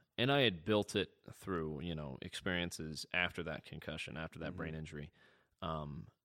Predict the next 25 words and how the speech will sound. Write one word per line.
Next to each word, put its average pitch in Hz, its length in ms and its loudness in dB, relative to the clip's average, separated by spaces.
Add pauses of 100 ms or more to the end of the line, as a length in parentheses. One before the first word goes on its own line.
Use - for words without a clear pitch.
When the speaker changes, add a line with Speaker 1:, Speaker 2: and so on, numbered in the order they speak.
(100)
Speaker 1:
that 87 420 0 (280)
there's 85 500 -4
more 104 500 4
than 87 260 -2
just 87 260 -2
me. 87 500 -2 (680)
Uh, 82 280 -4
but 82 280 -4
then 117 540 4 (840)
I 113 120 0
really 120 320 4
can't, 113 300 0
I 95 140 -4
can't 147 280 -2
explain 104 640 0 (100)
where 90 280 2
it - 140 -4
started, 85 520 0 (240)
Speaker 2:
Mm-hmm. 87 140 -10 (260)
Speaker 1:
but 87 340 0 (580)
I 95 100 0
guess 101 260 2
it's - 160 -10
just - 300 -2
the 85 400 -4